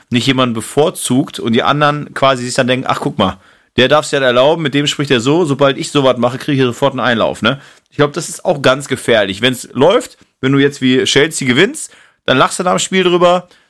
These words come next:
Wenn du verlierst und Werner macht zwei Buden nicht rein, die er machen muss, äh, bist du der größte Arsch und hast auch Probleme in der Mannschaft dann, ne?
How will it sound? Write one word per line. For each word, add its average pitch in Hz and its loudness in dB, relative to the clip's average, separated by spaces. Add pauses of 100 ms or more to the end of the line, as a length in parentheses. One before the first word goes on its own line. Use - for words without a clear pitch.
(120)
Wenn 127 2
du 131 -2
verlierst 147 0
und 120 -4
Werner 143 2
macht 131 -6
zwei 131 2
Buden 160 -2
nicht 156 -6
rein, 156 0 (260)
die 135 0
er 139 4
machen 143 -2
muss, 143 -2 (300)
äh, 127 2
bist 135 -4
du 143 2
der 127 4
größte 127 2
Arsch 123 2
und 120 -6
hast 131 -4
auch - -4
Probleme 123 0
in 123 0
der 113 0
Mannschaft 113 -2
dann, - -10
ne? 113 -8